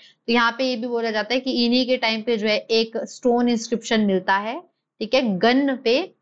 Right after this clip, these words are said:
जो किसने, आशधा ने इरेक्ट किया था। माना जाता है कि मेरू वर्मन के टाइम पे जो है एक स्टोन इंस्क्रिप्शन जो है वो इंस्क्राइब किया गया है गन पे, इरेक्ट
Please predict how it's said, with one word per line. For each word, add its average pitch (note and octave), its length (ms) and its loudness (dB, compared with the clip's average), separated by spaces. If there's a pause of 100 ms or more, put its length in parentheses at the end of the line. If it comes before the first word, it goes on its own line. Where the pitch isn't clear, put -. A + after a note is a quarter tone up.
(160)
जो A#3 140 2
किसने, A#3+ 500 0
आशधा A3+ 600 0
ने A3+ 220 -8 (140)
इरेक्ट G#3+ 360 -4 (100)
किया F3+ 160 -6
था। F3 340 -12
माना G3 260 0
जाता G#3 280 0
है F#4+ 60 -2
कि E4 140 0
मेरू A#3 320 4
वर्मन B3 400 0
के C4 120 0
टाइम A3 320 -2
पे G#3+ 100 0
जो A3 100 -2
है A3+ 60 2
एक A3+ 120 -6
स्टोन A#3+ 340 0
इंस्क्रिप्शन A3+ 540 -2
जो A3 100 2
है A3 60 2
वो A3 60 0
इंस्क्राइब G#3 480 0
किया G#3+ 160 0
गया G3 240 0
है D4+ 140 -4 (400)
गन B3 340 4
पे, C#4+ 360 2 (300)
इरेक्ट C#4+ 320 2